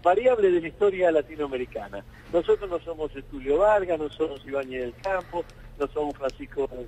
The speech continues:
Pérez Jiménez, no somos nada de lo que se dijo. De hecho, no somos el Loco Chávez, pero que nosotros tenemos un costado surrealista que los analistas centroeuropeos no pueden entender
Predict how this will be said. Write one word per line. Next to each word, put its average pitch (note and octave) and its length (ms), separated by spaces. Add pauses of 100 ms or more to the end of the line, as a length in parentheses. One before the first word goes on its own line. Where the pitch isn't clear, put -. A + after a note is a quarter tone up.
(320)
Pérez C3+ 220
Jiménez, F3 520 (540)
no D#3+ 240
somos G3+ 320 (160)
nada B3+ 380
de G3+ 120
lo F3+ 120
que D#3+ 100
se D3 160
dijo. B2+ 220 (160)
De C3 160
hecho, G3 180
no D#3 120
somos B2+ 280
el A#2 100
Loco C#3 220
Chávez, E3 400 (520)
pero C3 180
que D3+ 120
nosotros - 460
tenemos C#3+ 460
un B2+ 80
costado B2 420
surrealista A#2+ 760 (340)
que C3 260
los A2+ 720
analistas C3 840 (320)
centroeuropeos C3 880
no A#2+ 100
pueden B2+ 360
entender A#2 600